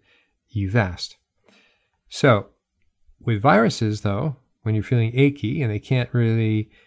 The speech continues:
they did a strep test, right? You went in and they strep the back of your,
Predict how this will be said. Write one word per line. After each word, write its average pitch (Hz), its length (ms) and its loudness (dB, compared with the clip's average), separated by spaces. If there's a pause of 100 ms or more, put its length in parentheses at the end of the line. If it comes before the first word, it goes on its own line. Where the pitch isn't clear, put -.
(220)
they 107 160 0
did 110 180 2
a 104 40 2
strep - 420 -2
test, 107 380 -6
right? 110 80 -2
You 110 100 0
went 117 160 2
in 120 120 2
and 110 180 0
they 95 200 -2 (340)
strep - 240 -2
the 110 80 -10
back 113 200 0
of - 60 -6
your, 107 220 0